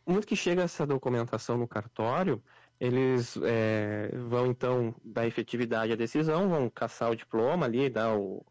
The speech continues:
a efetiva-, a efetivação na cassação do diploma. Então, o prefeito eleito na época, ele não mais será prefeito, e há uma determinação já do tribunal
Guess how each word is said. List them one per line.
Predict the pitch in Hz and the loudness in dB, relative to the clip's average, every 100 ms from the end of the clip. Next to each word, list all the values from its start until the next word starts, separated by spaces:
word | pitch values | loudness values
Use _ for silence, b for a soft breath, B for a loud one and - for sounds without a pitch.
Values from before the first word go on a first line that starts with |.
| - | -20
a | - | -8
efetiva-, | 101 - - - 101 98 | -6 -6 -6 -2 0 0
a | 101 | -2
efetivação | - 107 - 98 - 110 | -4 -6 -6 -4 -2 -4
na | |
cassação | 104 104 107 - 104 | -2 -6 -6 -6 -6
do | |
diploma. | 107 131 127 123 175 185 B B B B B - | -4 -2 0 0 0 -4 B B B B B -4
Então, | 139 147 151 | -2 0 0
o | |
prefeito | 147 151 - 143 143 | 0 -2 0 0 0
eleito | 143 135 135 151 | 2 2 2 0
na | 139 127 | 0 0
época, | 131 123 127 - | 0 -2 -4 -2
ele | 117 113 117 - | -2 -2 -6 -2
não | 127 139 | 0 2
mais | 131 123 | 0 0
será | - 131 113 | 0 -2 -2
prefeito, | - 143 - 135 147 202 - - - | 0 -2 -2 0 0 -2 -6 -14 -8
e | 139 | -4
há | 143 | -2
uma | 139 139 | 0 0
determinação | 135 - 139 131 131 131 127 120 117 | -2 0 0 2 2 0 -2 -2 -2
já | 110 104 | -2 -4
do | 107 | -4
tribunal | - 113 127 131 131 185 | -4 -2 -2 -2 -2 -2